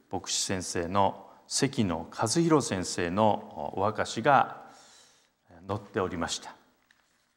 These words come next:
この先生はアメリカのミネソタ州にあるアボットノースウェスタン病院、ここで、えー、毎日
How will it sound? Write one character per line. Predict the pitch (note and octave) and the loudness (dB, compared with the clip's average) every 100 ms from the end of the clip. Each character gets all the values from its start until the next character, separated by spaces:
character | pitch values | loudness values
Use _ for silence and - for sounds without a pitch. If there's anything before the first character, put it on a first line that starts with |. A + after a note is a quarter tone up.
| _ _ _ _ - - - | _ _ _ _ -20 -20 -2
こ | B2+ | 4
の | B2 | 4
先 | C#3 C3+ | 4 0
生 | - G#2+ | 4 6
は | G#2 G2 E2+ - G2+ | 8 8 6 -2 0
ア | |
メ | A2 | 2
リ | A#2 A#2 | 4 4
カ | A2+ | 4
の | A#2 C#3 G#2 - - - - - - | 8 8 6 2 -12 -18 -20 -16 0
ミ | A2 | 4
ネ | C3 C#3+ | 6 4
ソ | D3+ | 2
タ | D3+ C#3 | 4 4
州 | - C3 | 4 4
に | B2 G#2+ | 4 6
あ | F2+ | 4
る | G#2 G#2 - - - - _ _ _ _ _ _ _ _ _ - | 4 2 0 -10 -20 -20 _ _ _ _ _ _ _ _ _ 0
ア | A2+ | 4
ボ | C#3 | 6
ッ | C#3 - - | 4 0 2
ト | G#2+ - - - - | 4 4 0 -14 0
ノ | A#2 D3+ | 6 8
ー | D#3+ | 6
ス | - | 4
ウ | C3 | 6
ェ | C#3+ | 6
ス | C#3+ | 6
タ | C#3 B2 | 4 6
ン | G#2 | 8
病 | A#2 A2 | 8 8
院、 | F2+ - - - - _ _ _ _ _ _ _ _ _ _ _ - | 6 -4 -10 -20 -20 _ _ _ _ _ _ _ _ _ _ _ -6
こ | |
こ | C3 C#3+ | 2 8
で、 | D3 C3+ | 8 6
え | - E2+ D#2 D#2+ - - | 2 -2 -2 -8 -16 -20
ー、 | _ - - _ | _ -20 -20 _
毎 | A#2 C3 D3 | 6 6 6
日 | A#2+ G2+ - A2+ F2+ | 4 2 2 2 2